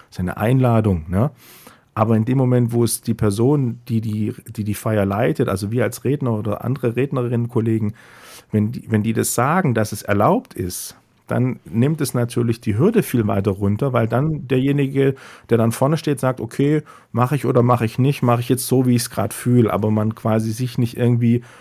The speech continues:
noch mutiger sein muss, um sich vor allen irgendwie selbst zu ermächtigen. Und das meine ich mit diesem Mut zur liebevollen kleinen Geste, dass es manchmal, dass manchmal das Besondere auch darin liegen kann, unter Anführungszeichen einfach nur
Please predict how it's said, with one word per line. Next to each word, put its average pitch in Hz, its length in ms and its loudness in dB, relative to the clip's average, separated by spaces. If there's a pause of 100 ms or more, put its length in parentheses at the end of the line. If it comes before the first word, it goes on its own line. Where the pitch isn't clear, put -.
(140)
noch 127 240 2
mutiger 139 480 2
sein 120 260 0
muss, 123 180 0
um 113 140 0
sich 110 240 -4 (460)
vor - 280 0
allen 120 320 4
irgendwie 117 180 4
selbst 107 380 0
zu 113 80 0
ermächtigen. 92 580 -2
Und 110 240 -4 (280)
das 120 160 -4
meine 135 240 2
ich 175 120 -4
mit 143 180 -4
diesem 127 220 -2
Mut 143 320 0
zur 123 280 2
liebevollen 127 580 0
kleinen 120 340 0
Geste, 139 340 -4
dass 123 140 0
es 117 160 -4
manchmal, 127 560 -2 (540)
dass 117 180 0
manchmal 139 320 0
das 127 100 -2
Besondere 120 580 0
auch 117 140 -4
darin 120 340 -4
liegen 127 260 -6
kann, 117 260 -6
unter 113 260 -4
Anführungszeichen 117 1200 -4
einfach 113 480 -4
nur 127 480 0